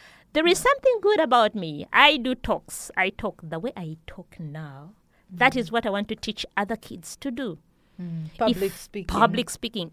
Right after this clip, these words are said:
Speaker 1: If I was like this, I was told I can yap, I can talk, I can make noise in my good old days. You wouldn't have managed me,
Speaker 2: <laughs>
Speaker 1: motherhood, because I would be way beyond.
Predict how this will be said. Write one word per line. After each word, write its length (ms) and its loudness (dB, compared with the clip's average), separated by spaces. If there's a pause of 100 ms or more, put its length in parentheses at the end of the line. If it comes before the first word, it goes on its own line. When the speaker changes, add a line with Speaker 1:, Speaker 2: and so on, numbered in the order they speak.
(120)
Speaker 1:
If 280 0
I 140 0
was 240 2
like 340 -2
this, 540 -10 (460)
I 80 8
was 260 4
told 240 0
I 80 0
can 300 -8
yap, 340 -10 (140)
I 60 -8
can 380 -10
talk, 300 -4
I 120 -8
can 200 -12
make 180 -8
noise 420 -2 (220)
in 360 6
my 200 10
good 300 4 (180)
old 540 8
days. 560 0 (320)
You 140 4
wouldn't 240 8
have 240 6
managed 500 2
me, 440 -2
Speaker 2:
<laughs> 20 -4
Speaker 1:
motherhood, 560 0 (140)
because 420 4
I 140 12
would 120 2
be 100 0
way 760 4
beyond. 440 -2